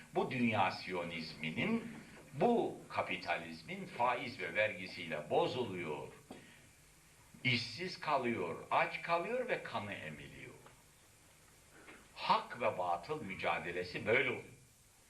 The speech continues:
Siyonizm batıldır. Bütün insanların kanını emeceğim diyor. Biz de elhamdülillah hakkın hizmetkarlarıyız. Biz de herkese hakkı verilecek diyoruz. Cenab-ı Allah bu nimetleri vermiş.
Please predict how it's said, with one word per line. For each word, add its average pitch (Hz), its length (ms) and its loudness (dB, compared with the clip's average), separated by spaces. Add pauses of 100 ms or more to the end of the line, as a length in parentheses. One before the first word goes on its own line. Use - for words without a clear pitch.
(160)
Siyonizm 214 760 0 (240)
batıldır. - 600 0 (400)
Bütün 196 480 2
insanların 127 680 2
kanını 139 320 0
emeceğim 127 520 -2
diyor. 117 120 -12 (760)
Biz 190 340 2
de 123 60 6
elhamdülillah 78 960 0 (260)
hakkın 139 520 0
hizmetkarlarıyız. - 1200 -8
Biz 240 260 4
de 240 340 4 (200)
herkese 156 540 -2
hakkı - 420 -6
verilecek - 580 -10
diyoruz. - 400 -16 (800)
Cenab-ı 107 400 4
Allah 92 320 -4
bu 101 120 -10
nimetleri 85 580 -4
vermiş. - 460 -6